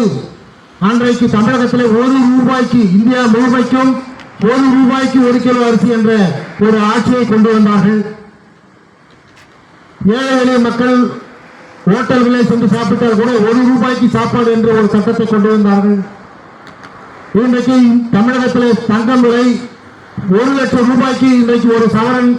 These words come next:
இன்றைக்கு இருந்து கொண்டிருக்கிறது. அன்றைய காலகட்டத்தில் அவர் ஆட்சி செய்கின்ற போது இதே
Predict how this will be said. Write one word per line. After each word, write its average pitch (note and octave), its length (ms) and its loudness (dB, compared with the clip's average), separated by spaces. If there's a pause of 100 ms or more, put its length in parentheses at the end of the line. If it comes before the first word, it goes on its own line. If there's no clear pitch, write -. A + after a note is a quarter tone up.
(160)
இன்றைக்கு A3+ 300 0
இருந்து A3+ 200 2
கொண்டிருக்கிறது. G#3+ 560 2 (960)
அன்றைய A#3+ 300 0
காலகட்டத்தில் B3 560 0
அவர் A#3 240 0
ஆட்சி B3 260 0
செய்கின்ற A#3+ 360 2
போது B3+ 220 0 (680)
இதே B3+ 120 0